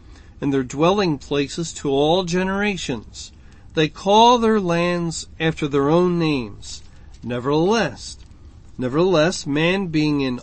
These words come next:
honor abideth not. He is like the beasts that perish." That is the end of man. He's like the beast. And the beast is part of the creation.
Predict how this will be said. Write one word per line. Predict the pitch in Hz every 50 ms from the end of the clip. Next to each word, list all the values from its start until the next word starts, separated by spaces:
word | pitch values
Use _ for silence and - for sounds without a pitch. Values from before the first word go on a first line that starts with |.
| - 156
honor | 165 180 185 175 151 139 139 147 165 165 - - - - - - -
abideth | 120 123 113 123 131 143 151 160 175 190 180 - -
not. | 143 143 143 147 156 160 165 - - - - - - - - - - -
He | - 139 151
is | 147 143 131 117 123
like | 143 160 175 175 160 -
the | - 131 131 123
beasts | 113 117 143 170 196 185 160 139 127 - - - - - - - - - - - - - - 151
that | 127 139 147 160 160 - - -
perish." | - - 196 202 214 208 175 135 107 - - - - - - - - - - - - - - - -
That | 127 147 156 170 170 170 - - - - -
is | 156 151 151 151 151 151 151 151 147 - - - - - - - -
the | 151 156 156 147 135
end | 131 131 127 120
of | 147 160 170 165 185
man. | 214 240 233 220 196 147 117 104 - - - - - - -
He's | - - 151 143 127 120
like | 131 139 156 175 190 185 - - -
the | 220 214 208
beast. | 208 240 247 262 254 226 175 - - - - - - - - - - - - - - -
And | - 156 160 156 151 143 143 143 135
the | 143 139
beast | 120 131 139 151 180 185 - - 214
is | 175 -
part | - - 165 151 147
of | 143
the | 131 139
creation. | - - 147 143 143 151 160 170 165 - 214 214 233 233